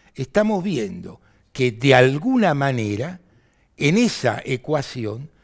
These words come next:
peronistas son todos. Y cuando miramos el peronismo del dos mil quince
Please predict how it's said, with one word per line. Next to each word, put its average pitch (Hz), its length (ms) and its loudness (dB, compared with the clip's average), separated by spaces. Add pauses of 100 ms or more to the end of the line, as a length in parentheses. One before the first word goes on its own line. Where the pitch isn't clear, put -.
(200)
peronistas 214 720 -2 (140)
son 208 260 -4
todos. 90 480 0 (540)
Y - 80 -8
cuando 185 260 6
miramos 269 560 2
el 156 180 -4
peronismo 143 680 -2
del 110 220 -8
dos 139 160 -2
mil 226 280 -2
quince 101 640 -8